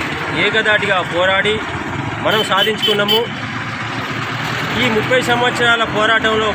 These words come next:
పాల్పంచుకున్న అందరికీ, అక్క చెల్లెళ్ళు, అన్నదమ్ములు, మాదిగ బిడ్డలు, అందరికీ కూడా ఈ విజయం,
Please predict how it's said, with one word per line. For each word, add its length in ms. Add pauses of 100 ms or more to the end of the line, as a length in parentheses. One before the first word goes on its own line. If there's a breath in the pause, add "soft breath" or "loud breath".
(100)
పాల్పంచుకున్న 760 (1800)
అందరికీ, 480 (760)
అక్క 280
చెల్లెళ్ళు, 320
అన్నదమ్ములు, 760 (1080)
మాదిగ 360
బిడ్డలు, 480 (1040)
అందరికీ 340
కూడా 420 (1500)
ఈ 320
విజయం, 400